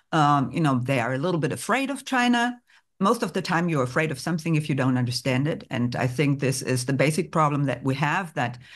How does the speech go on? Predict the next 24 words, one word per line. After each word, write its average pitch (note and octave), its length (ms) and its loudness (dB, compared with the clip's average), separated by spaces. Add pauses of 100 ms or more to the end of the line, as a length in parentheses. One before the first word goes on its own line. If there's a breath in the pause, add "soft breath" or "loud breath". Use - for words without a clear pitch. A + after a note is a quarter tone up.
(320 loud breath)
people B3+ 420 6
think A#3 640 0
that F3 380 0
we F3 140 2
don't D3+ 340 4
understand G3 640 -2
China F3+ 520 2
and E3+ 340 0
we D#3 160 -2
cannot G#3+ 880 2
understand B2 580 -4
China. - 360 -6 (400 loud breath)
So F3 460 8
simply, A#3+ 360 6
you G3 120 6
don't G3 240 4
need A3 200 4
to G3+ 80 6
bother E3+ 500 2
because G3 400 0
you E3+ 60 0
simply F3+ 280 -2
cannot C#3+ 400 0
understand. B2 560 -6